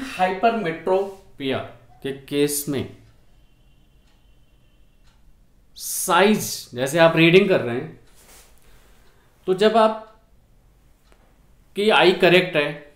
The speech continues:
near point twenty five distance of distinct vision, आपको कोई problem नहीं होती, आप आराम से पढ़ रहे हैं और आपको एक letter proper दिखाई पड़ रहे हैं जो उनका size है। और जब आपकी आई में problem होगी और eye specs use करोगे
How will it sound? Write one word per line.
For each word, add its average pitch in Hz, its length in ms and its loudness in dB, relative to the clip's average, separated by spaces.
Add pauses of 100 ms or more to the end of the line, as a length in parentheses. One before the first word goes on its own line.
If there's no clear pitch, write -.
(120)
near 156 520 2
point 165 220 0
twenty 165 300 0
five 156 380 -2 (440)
distance 135 460 -2
of 147 160 0
distinct 165 420 -4
vision, 143 280 -6 (680)
आपको 160 220 4
कोई 226 200 8
problem 185 360 6
नहीं 175 160 4
होती, 160 240 0
आप 160 160 0
आराम 135 280 -2
से 180 120 -6
पढ़ 165 140 -6
रहे 165 160 0
हैं 190 80 -2 (140)
और - 420 0
आपको 139 300 -4
एक 160 140 2
letter 131 320 -2 (160)
proper 139 340 -8
दिखाई 127 300 -4
पड़ 107 140 -8
रहे 107 160 -8
हैं 107 80 -6
जो 127 120 -6
उनका 127 220 -8
size 101 360 -8
है। 87 200 -18 (1900)
और 196 260 2
जब 262 340 0
आपकी 185 400 0
आई 165 240 4
में 220 180 4
problem 160 340 -4
होगी 131 340 -6
और 139 260 -4
eye 160 380 2
specs 247 500 2
use 165 320 0
करोगे 147 420 -4